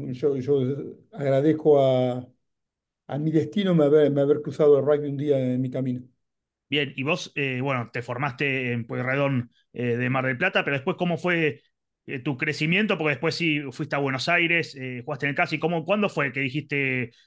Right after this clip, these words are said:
Speaker 2: "Estoy para pegar un salto"?
Speaker 1: Mirá, se fue, se fueron dando de a poquito las cosas, porque, eh, empecé a jugar enseguida con el seleccionado de Mar del Plata, en la época que el campeonato argentino era importante, eh,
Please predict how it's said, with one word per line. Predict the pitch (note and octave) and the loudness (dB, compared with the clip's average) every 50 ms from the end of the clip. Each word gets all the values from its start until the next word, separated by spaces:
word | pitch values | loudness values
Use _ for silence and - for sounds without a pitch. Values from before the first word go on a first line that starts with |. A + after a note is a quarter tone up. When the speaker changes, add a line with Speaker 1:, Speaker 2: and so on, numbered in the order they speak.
| _ _ _ | _ _ _
Speaker 2:
"Estoy | C3 C3 B2+ - E3+ D#3+ D3+ | -6 -6 -2 2 2 2 4
para | - C#3+ C3+ C3+ C3+ C3 C3 B2+ A#2+ - | 4 2 2 2 2 2 2 0 0 -2
pegar | C3+ C3+ C3+ C3+ | -2 0 0 0
un | C3 B2 | -2 -4
salto"? | A#2+ - B2+ A#2+ G#2+ - A#2 A2 - _ _ _ _ _ _ _ _ _ _ _ _ _ | -2 -2 -4 -4 -4 -4 -8 -8 -8 _ _ _ _ _ _ _ _ _ _ _ _ _
Speaker 1:
Mirá, | _ D#3 F3+ G3+ G#3 G#3 G3 F3+ D#3+ | _ -8 -6 -4 -4 -4 -4 -4 -4
se | C3+ - F3 F3+ E3+ D3+ | -4 -4 -4 -4 -2 -4
fue, | C3 - - - - B3+ G#3+ - - | -6 -8 -8 -6 -4 -2 -2 -2 -2
se | - E3+ | -2 -4
fueron | E3+ G#3+ G#3+ G3+ G#3+ G3+ | 0 0 2 2 2 0
dando | F3+ E3 | 2 4
de | D#3 D#3 | 4 4
a | |
poquito | D3+ D#3 D#3 F3 F#3+ C#3 D3+ | 4 4 0 0 0 2 2
las | C#3 C3+ | 2 2
cosas, | - - D#3 C#3 - C#3+ C3 B2+ | 0 0 0 0 2 0 -4 -4
porque, | - C3 A#2+ B2+ C3 C3 B2+ B2+ B2+ - - _ _ _ _ _ _ _ | -4 -6 -4 -2 0 0 0 -2 -6 -10 -20 _ _ _ _ _ _ _
eh, | - - D3 - - C3 B2+ B2+ C3 C#3 C#3+ D3 B2+ A#2 C3 | -10 -8 -4 -2 0 0 2 0 0 0 -2 -2 -2 -2 -4
empecé | F3+ B2+ A2 C#3+ | -6 -6 -2 -2
a | E3 D3 | -2 2
jugar | E3+ E3+ E3 | 4 4 4
enseguida | D#3 C3+ - D#3 D3+ E3+ E3+ D#3+ D3 | 4 2 0 0 0 2 4 4 4
con | C#3 C#3 | 4 2
el | C3+ B2+ | -2 -2
seleccionado | C3 C#3+ C3+ C3 D#3+ D#3+ D#3 D3 | -2 -4 -4 -2 0 0 0 0
de | C3+ | 0
Mar | C3 B2 | -2 -2
del | A#2+ B2+ B2+ | -2 -4 -2
Plata, | B2+ F3 F3+ F3 F3+ F#3 F#3+ - _ _ _ _ _ _ _ _ _ _ _ _ _ _ _ _ _ _ _ | 0 0 0 2 0 -6 -6 -10 _ _ _ _ _ _ _ _ _ _ _ _ _ _ _ _ _ _ _
en | D3 D#3 D3 D3 | -10 -8 -6 -4
la | C#3+ D3 | -2 0
época | D3+ C#3 D3+ C#3+ C#3 | 2 2 2 2 2
que | C#3 | 0
el | B2+ | 0
campeonato | B2 C3 B2+ C#3 D3 C#3+ C#3+ | -2 -2 0 0 0 0 0
argentino | - - D3 C3 B2+ E3+ E3 D3+ | -2 -2 -4 -4 -2 0 0 0
era | C#3 | 0
importante, | C3+ C3 B2+ C#3 C#3 C3+ D#3 E3+ E3 D#3 C#3 C#3 C3+ C3 - - _ _ | 0 -2 -2 -4 -4 0 0 2 2 2 0 -2 -4 -6 -8 -14 _ _
eh, | - C#3+ C3+ C3 C3 C3 C3 B2+ C3 B2+ B2+ | -10 -6 -4 -4 -2 0 0 0 0 -2 -4